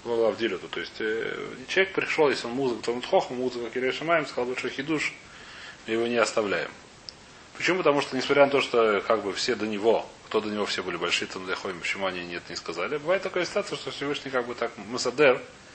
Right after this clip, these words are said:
и не ним, что оставляет для него сделать какую-то такую вещь, которую он то самое. Также Ребе сказал, что то, что я те-, Бейт Шан, так сказать, э, по, по свидетельству я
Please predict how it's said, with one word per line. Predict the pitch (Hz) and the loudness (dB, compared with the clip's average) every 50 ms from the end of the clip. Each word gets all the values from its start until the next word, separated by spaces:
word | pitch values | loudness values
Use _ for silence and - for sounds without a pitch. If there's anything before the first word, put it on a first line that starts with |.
| - - - - - | -20 -20 -20 -12 -8
и | 113 | -4
не | 117 123 135 | 0 0 2
ним, | 147 143 127 127 | 2 2 2 2
что | 117 - - 107 | 0 0 -2 -2
оставляет | 95 - - 110 117 117 110 101 | -2 0 0 2 4 2 2 2
для | 104 101 | 0 -4
него | 101 104 101 107 104 98 95 - - - - - - - - - - - - - - - - - - - - - - - - - - - - - - - - - - - - - - - - - - - - - - - - - | -6 -4 -2 -2 -2 -2 -4 -8 -18 -20 -20 -20 -20 -20 -20 -20 -20 -20 -20 -20 -20 -20 -20 -20 -20 -20 -20 -20 -20 -20 -20 -20 -20 -20 -20 -20 -20 -20 -20 -20 -20 -20 -20 -20 -20 -20 -20 -20 -20 -20 -20 -20 -20 -20 -18 -12
сделать | 95 104 110 107 101 95 | 0 2 4 4 4 2
какую-то | 101 95 98 101 92 - 98 | -2 0 0 -2 0 0 -4
такую | - - 104 | -4 -2 -2
вещь, | 107 98 - - | 0 0 0 0
которую | 95 - - 95 92 90 | -2 -4 -4 -4 -4 -4
он | 85 | -6
то | - | -10
самое. | - - 147 - - - - - - - - - - - - - - - - - - - | -8 -8 -8 -8 -8 -14 -18 -20 -20 -20 -20 -20 -20 -20 -20 -18 -18 -18 -18 -20 -20 -2
Также | - - 156 143 156 | 6 6 8 10 10
Ребе | 160 175 180 165 143 | 10 8 8 6 2
сказал, | - - 143 131 | 6 6 6 6
что | - - 120 | 6 2 0
то, | 120 143 131 | 2 2 0
что | - - 127 | 2 2 2
я | 123 | 2
те-, | 113 - - 120 117 113 | 2 0 -2 -2 0 0
Бейт | 104 101 117 113 107 | -2 -2 -2 0 0
Шан, | - - 135 123 107 | 4 4 4 4 4
так | 101 92 | 0 -4
сказать, | - - 92 90 - - | -4 -4 -6 -6 -4 -6
э, | 92 87 87 82 - | -4 -4 -6 -8 -6
по, | - 92 92 | -2 -2 -2
по | 85 - - | -2 -2 -4
свидетельству | - - - 117 120 110 - - - 92 90 | -4 -2 0 0 0 0 0 -4 -6 -4 -4
я | 90 90 90 90 87 85 85 82 78 73 | -2 -2 0 0 0 0 0 -2 -2 -2